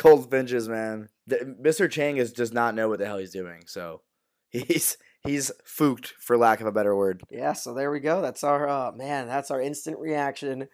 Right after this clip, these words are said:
Speaker 2: for s-,
Speaker 1: Oh, just give me five point five
Speaker 2: season
Speaker 1: already,
Speaker 2: five,
Speaker 1: man.
Speaker 2: episode four. We'll get it to you as soon as I finish editing it and I post it. And, uh, man, w-, I, I,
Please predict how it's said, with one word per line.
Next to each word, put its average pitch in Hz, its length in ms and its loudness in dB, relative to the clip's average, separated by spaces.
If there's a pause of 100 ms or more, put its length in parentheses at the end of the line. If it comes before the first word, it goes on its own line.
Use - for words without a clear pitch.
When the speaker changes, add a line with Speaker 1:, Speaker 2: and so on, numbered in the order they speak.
(840)
Speaker 2:
for 147 180 -2
s-, - 260 -6
Speaker 1:
Oh, - 220 -10
just - 160 -12
give 147 140 0
me 135 100 -4
five 123 300 2
point 165 160 0
five 156 40 -4
Speaker 2:
season 160 120 0
Speaker 1:
already, 147 600 6
Speaker 2:
five, 107 40 -6
Speaker 1:
man. 107 200 -4
Speaker 2:
episode 151 600 -2
four. 127 680 -2 (720)
We'll 127 100 -10
get 143 140 0
it 147 140 -2
to 147 100 -6
you 156 120 2
as 147 140 -2
soon 156 220 -2
as 151 160 -4
I 147 220 0 (120)
finish 160 420 -2
editing 165 380 0
it 185 240 0
and 147 160 -4
I 127 80 -2
post 165 480 -2
it. 180 260 2
And, 135 460 -10
uh, 123 300 -4 (500)
man, 135 320 -6
w-, 139 300 -8
I, 151 100 2 (140)
I, 156 60 -4